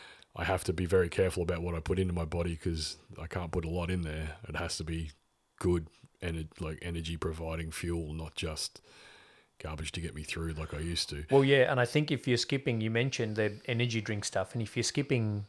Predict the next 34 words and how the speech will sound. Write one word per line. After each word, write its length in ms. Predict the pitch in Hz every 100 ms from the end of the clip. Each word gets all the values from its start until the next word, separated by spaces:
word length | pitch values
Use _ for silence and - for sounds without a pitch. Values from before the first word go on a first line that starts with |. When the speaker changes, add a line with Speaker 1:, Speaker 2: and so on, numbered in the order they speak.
| _
Speaker 2:
those 680 | - 120 117 104 101 127 - - _ _ -
Speaker 1:
The 80 |
amount 200 | 101 117
of 80 | 113
sugar 280 | - 104 98
I've 100 | 92
cut 140 | 101
out 100 | 92
of 60 | 90
my 100 | 87
diet, 340 | 85 90 90 - - - -
I 60 |
used 220 | 95 95
to 60 | -
live 180 | 87 87
on 140 | 82
basically 500 | 78 80 80 - 82
just 240 | 78 87 76
sugar. 380 | - 80 80 76 -
Speaker 2:
Yeah. 220 | 120 - - -
Speaker 1:
Yeah. 120 | 85
Speaker 2:
And 200 | 76 123
so 140 | -
you 220 | 123 120 120
were 80 |
kind 280 | 117 127 135
of 120 | 135
just 300 | 113 110 - - _ _ _ _ _ _
flying 520 | - - 123 120 110 104
through 460 | - 113 101 92 - -
Speaker 1:
Yeah. 200 | 104 98
Speaker 2:
on 160 | 120 107
shit 320 | - 127 -
fuel. 480 | - 117 104 90 127